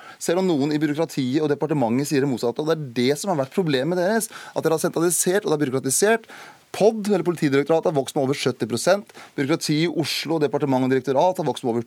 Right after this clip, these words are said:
tusen stykk. Tjenestene har blitt dårligere.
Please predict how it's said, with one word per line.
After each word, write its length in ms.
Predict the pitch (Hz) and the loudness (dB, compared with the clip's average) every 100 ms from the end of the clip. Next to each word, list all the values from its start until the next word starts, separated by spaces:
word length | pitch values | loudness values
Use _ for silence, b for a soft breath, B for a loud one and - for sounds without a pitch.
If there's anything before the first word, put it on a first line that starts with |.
| - | -4
tusen 320 | 127 117 123 117 | -4 -2 -4 -4
stykk. 320 | - 220 - B B B | -2 -2 -4 B B B
Tjenestene 400 | 196 143 123 170 | -2 0 -2 -2
har 80 | 151 | 0
blitt 220 | 170 - | 0 0
dårligere. 460 | 190 156 131 170 | 2 4 4 4